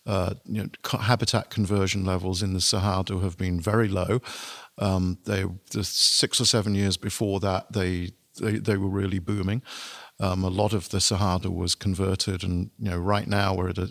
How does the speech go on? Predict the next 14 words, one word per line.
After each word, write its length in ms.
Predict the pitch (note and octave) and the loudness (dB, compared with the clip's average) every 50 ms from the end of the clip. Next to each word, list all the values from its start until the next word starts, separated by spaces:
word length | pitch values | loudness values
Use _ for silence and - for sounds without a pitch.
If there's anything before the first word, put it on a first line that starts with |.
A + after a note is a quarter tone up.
| - | -4
in 140 | G2+ F#2+ F#2 | -2 0 0
a 40 | F#2 | 0
situation 600 | - - - - - G2 F#2+ F2+ E2+ - G2+ F#2+ | 0 0 -2 -4 -4 -2 -2 -2 -2 -2 -2 -2
where 120 | F2+ F2+ | 0 0
we 120 | F2+ F#2 E2+ | 0 0 0
have 160 | F#2+ F2 F#2 | 0 0 -2
about 300 | F2+ - F2 - - - | -2 -2 -4 -4 -6 -4
half 380 | - G#2+ G#2 G2+ G2 - - | -2 2 2 2 2 0 -4
of 60 | G2 - | -6 -4
the 80 | A2 | -2
Cerrado 540 | F#2+ - - G2 F#2+ F#2+ F#2 F#2 F#2 G2 F#2 | 0 0 2 2 2 2 0 0 -2 -2 -2
in 120 | F2+ F2 | -2 0
native 360 | F2+ F#2 F#2 F2+ - G#2+ G2 - | 0 0 -2 -2 -4 -4 -4 -4
vegetation. 680 | G2 F#2 - - - G2 G2+ G2 F#2 - - - F#2 | -4 -4 -4 -6 -6 -6 -4 -4 -4 -4 -4 -4 -6